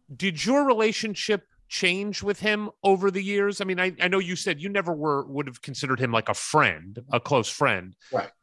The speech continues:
Speaker 1: But how did your relationship with him change over the, you know, thirty years, basically, you were, you were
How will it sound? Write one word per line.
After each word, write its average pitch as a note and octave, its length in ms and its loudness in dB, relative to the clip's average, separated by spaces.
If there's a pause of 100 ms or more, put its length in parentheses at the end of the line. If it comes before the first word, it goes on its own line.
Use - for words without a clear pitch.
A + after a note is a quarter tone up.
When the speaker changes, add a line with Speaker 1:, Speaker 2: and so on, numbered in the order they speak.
(100)
Speaker 1:
But E3+ 220 4
how A3+ 280 6
did F3+ 300 4
your D#3 140 4
relationship C3+ 760 0
with C3 160 -2
him A#2+ 300 -2 (440)
change B2 720 2
over A#2+ 320 0
the, A2 380 0 (320)
you A2+ 100 -4
know, F#2 120 -4 (120)
thirty D3 440 6
years, C3 360 6
basically, A#2 480 0
you A2+ 160 4
were, A#2 520 6
you A#2 160 0
were A#2 180 0